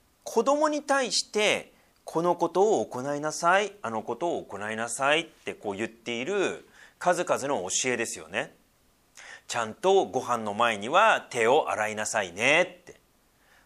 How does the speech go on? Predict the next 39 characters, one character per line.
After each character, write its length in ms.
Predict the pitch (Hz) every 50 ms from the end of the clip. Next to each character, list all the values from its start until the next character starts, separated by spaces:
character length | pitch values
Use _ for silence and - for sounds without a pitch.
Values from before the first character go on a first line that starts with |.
| _ _ -
洗 200 | 120 127 131 -
っ 160 | 127 - -
た 100 | - 123
ら 360 | 123 156 185 185 156 117 - -
お 80 | 113 123
や 120 | 117 117 117
つ 120 | - 117
が 100 | 113 113
後 140 | 117 117 110
で 100 | 107 101
食 160 | - 113 110
べ 60 | 123
ら 100 | 123 120
れ 120 | 120 117 107
る 80 | 107
よ 400 | 104 104 110 127 151 156 - - -
っ 40 | -
て 100 | 92 80
こ 120 | - 104 104
う 20 |
な 100 | 104 107
る 60 | 98
じ 60 | 90
ゃ 20 | 76
な 40 | 65
い 40 |
で 60 | - -
す 80 | -
か。 80 | - - _ _ _ _ _ _ _ _ _ _ _ _ _ _ _ _ _ _ - - - - -
で、 80 | 190
そ 120 | 190 214 240
れ 100 | 247 -
と 100 | 226 226
同 120 | 220 214
じ 80 | 202 214
よ 80 | 208
う 40 | 180
に、 400 | 165 208 220 202 139 98 - - - - - -
立 200 | 160 185 190